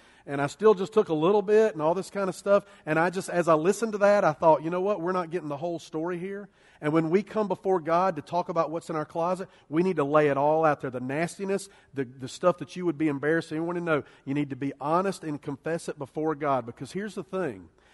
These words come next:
and that, for a lot of us, that seems like the hardest thing to do, but it should be the easiest, and there's two reasons. One is, God loves you.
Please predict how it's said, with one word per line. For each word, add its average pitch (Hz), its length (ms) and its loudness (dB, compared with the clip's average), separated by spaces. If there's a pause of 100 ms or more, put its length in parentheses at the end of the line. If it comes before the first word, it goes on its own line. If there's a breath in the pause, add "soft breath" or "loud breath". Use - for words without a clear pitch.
(180 soft breath)
and 160 180 -2
that, 196 360 8
for 185 160 4
a 175 80 10
lot 214 260 6
of 175 80 2
us, 160 140 -6
that 185 200 2
seems 202 320 -2
like 175 220 2
the 135 80 -6
hardest 165 460 0
thing 196 160 -2
to 185 60 -10
do, 196 260 -2 (240 soft breath)
but 147 120 2
it 139 80 -6
should 185 240 -4
be 185 120 -2
the 160 120 -4
easiest, 156 400 -6
and 139 60 -8
there's 123 140 -8
two 180 200 -6
reasons. 113 460 -6
One 170 320 -4
is, 113 400 -10 (580)
God 143 280 -2
loves 139 300 -4
you. 95 180 -18